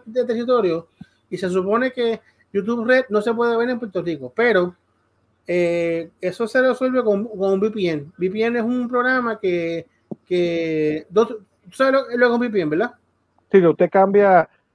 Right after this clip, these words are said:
Speaker 2: eh, es un, es una manera de hacer, a, engañar al servi-, a los servidores que usted, en
Speaker 1: Ujú.
Speaker 2: vez de estar en Puerto Rico,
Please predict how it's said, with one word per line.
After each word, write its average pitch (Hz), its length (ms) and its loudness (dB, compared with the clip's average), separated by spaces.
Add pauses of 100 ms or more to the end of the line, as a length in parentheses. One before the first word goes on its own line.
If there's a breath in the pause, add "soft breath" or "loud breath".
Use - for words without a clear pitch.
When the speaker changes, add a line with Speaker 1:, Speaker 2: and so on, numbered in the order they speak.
(100)
Speaker 2:
eh, 143 280 2
es 143 140 4
un, 202 160 0
es 165 120 2
una 190 200 2
manera 202 380 4
de 165 100 4
hacer, 160 420 0
a, 135 300 -4
engañar 143 680 0
al 175 520 2
servi-, 156 320 0
a 156 60 -6
los 135 120 0
servidores 151 500 -4
que - 100 -12
usted, 190 380 -4
en 156 100 -4
Speaker 1:
Ujú. - 40 -6
Speaker 2:
vez 135 80 2
de 147 60 4
estar 170 180 2
en 165 100 2
Puerto 180 320 2
Rico, 190 420 0